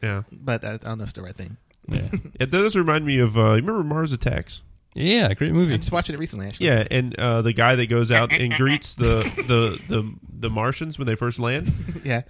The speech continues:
Speaker 1: And I remember he was, uh, he was talking to his wife, right? And he was like, "You know, you were right. If I just didn't say anything and I smiled a lot, then I'd, uh, you know, get in this high
Speaker 3: <laughs>
Speaker 1: position." And he goes and
Speaker 3: Was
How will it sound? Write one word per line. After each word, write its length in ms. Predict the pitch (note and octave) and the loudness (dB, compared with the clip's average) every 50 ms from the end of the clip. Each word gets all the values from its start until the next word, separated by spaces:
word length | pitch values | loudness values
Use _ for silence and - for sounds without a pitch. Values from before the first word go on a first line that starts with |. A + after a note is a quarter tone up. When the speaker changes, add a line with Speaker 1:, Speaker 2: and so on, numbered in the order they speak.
| - - | -6 -2
Speaker 1:
And 260 | A#2 A#2 A#2 A#2 A2 | 0 0 0 0 0
I 40 | - | -2
remember 260 | C3 C3+ D3 D3+ C#3+ | 0 0 2 2 2
he 100 | B2 C3+ | 2 2
was, 220 | C3+ B2+ A2+ - A2+ | 2 0 0 2 2
uh, 280 | A2 A2 G#2+ G#2 G#2 | 2 2 2 0 0
he 140 | G#2 - C3+ C3+ | 0 0 0 0
was 160 | A#2+ - - | 0 -2 -2
talking 260 | - C#3+ C#3+ - D3 | -2 -2 -2 -2 0
to 60 | C#3 B2 | -2 0
his 100 | A2+ - | 0 0
wife, 300 | A2+ B2+ D3 C#3 A#2 - | 0 0 0 0 0 0
right? 120 | A2 G#2+ - | -2 -4 -2
And 80 | G2 | -4
he 80 | A2 A2+ | -4 -4
was 160 | G#2+ A2 A2 | -2 -2 -2
like, 220 | A#2 G#2+ G2+ - - - | -2 -2 -2 -2 -6 -12
"You 180 | C3+ C#3+ F#3 G3+ | -6 -4 -2 -2
know, 140 | A#3 C4+ - | -2 -2 -2
you 140 | A#3 B3 B3+ | -2 -2 -2
were 100 | A#3+ A#3 | -2 -2
right. 260 | A#3+ A#3+ A3+ D#3+ - - | -2 0 2 2 2 2
If 140 | - C3 - | -2 -2 0
I 100 | E3+ F#3+ | -2 0
just 240 | F3 F3 F#3 - - | 0 0 -2 0 -2
didn't 200 | G3+ E3+ F3 E3 | -6 -6 -4 -4
say 120 | - F3+ | -4 -4
anything 260 | G#3 A#3 - F3 D#3 | -6 -4 -4 -4 -4
and 80 | D3 C#3 | -2 0
I 60 | B2+ | 0
smiled 460 | D3 - - F3 F3 G3+ A#3 B3 G#3 | -2 -2 -2 -4 -2 -2 -2 -2 -2
a 40 | D#3 | 0
lot, 300 | B2 G#2+ G#2 G2+ G#2 - - _ _ - - - - - - | 0 2 2 2 0 -2 -4 _ _ -20 -20 -16 -12 -10 -8
then 260 | - - D#3 D#3 D3+ D#3 | -4 -2 0 0 0 2
I'd, 260 | D#3 D#3 D#3 C#3+ - | 0 0 -2 -2 -4
uh, 340 | - D#3+ D3+ D3+ D#3 D#3 D#3 C#3+ - - _ _ | -4 -4 -2 -2 -2 -2 -4 -6 -8 -16 _ _
you 140 | - D3 C#3 | -6 -4 0
know, 160 | B2 A2+ B2 A#2+ - _ _ _ - E3 | 0 0 -2 -4 -8 _ _ _ -12 -8
get 140 | C#3 - - - | -2 0 0 2
in 60 | - | 2
this 140 | E3+ E3 - | 2 4 4
high 140 | F3+ E3 | 4 6
Speaker 3:
<laughs> 20 | F3 | 6
Speaker 1:
position." 480 | E3+ E3+ - G3+ A3 - C#3 A#2 A2 A2+ | 4 4 4 2 0 -2 -6 -6 -6 -6
And 80 | - A2 | -4 -4
he 100 | A2 A2+ | -4 -2
goes 280 | A2+ A2+ A2+ A2+ A2 | 0 0 0 0 -2
and 160 | A#2 A#2 A2 A2 | -4 -8 -8 -10
Speaker 3:
Was 60 | - | -12